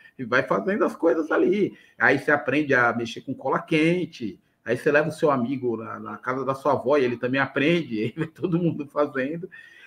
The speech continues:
E, e eu tinha, como eu não gostava, é,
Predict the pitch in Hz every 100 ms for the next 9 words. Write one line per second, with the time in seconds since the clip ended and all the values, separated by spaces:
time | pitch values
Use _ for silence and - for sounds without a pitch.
0 | - 123 139 143 135 104 123 160 160 165
1 | 151 175 190 180 151 143 - - 123 117
2 | 101 95 _ _ _ _ 107 110 104 101
3 | 101 101 95